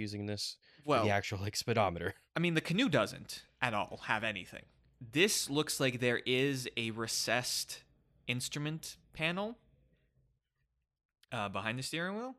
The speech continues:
Speaker 2: So, I, you're not completely, by the way, it's a yoke steering wheel. Uh, so, um, so I, you're not completely without a screen if you don't put your, your phone in it.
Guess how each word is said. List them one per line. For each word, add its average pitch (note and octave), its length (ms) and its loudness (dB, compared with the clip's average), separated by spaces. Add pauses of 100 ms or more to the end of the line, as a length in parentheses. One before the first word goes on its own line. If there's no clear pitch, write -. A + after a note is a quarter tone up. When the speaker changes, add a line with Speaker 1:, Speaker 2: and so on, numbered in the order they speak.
(120)
Speaker 2:
So, - 360 -2
I, F#2+ 160 0
you're A2 160 -6 (100)
not A#2 120 -2
completely, A#2 440 -6
by B2+ 160 4
the A2+ 60 2
way, G2 140 -4
it's - 100 -10
a G2+ 40 -10 (100)
yoke G2+ 160 -4
steering - 360 -10
wheel. B2 160 -12 (160)
Uh, - 220 -16
so, - 320 -14 (540)
um, G2 500 -2 (1600)
so A2 460 2
I, G2+ 220 0
you're A#2 240 -2
not C3 240 6 (760)
completely C#3+ 380 0
without E3 280 2
a E3 40 0
screen E3 420 2
if D3+ 120 -4
you D3+ 80 0
don't D3+ 140 -2
put - 220 -2
your, D#3 160 0
your C#3+ 180 -6
phone D#3+ 320 0
in D#3+ 100 0
it. F3 300 -6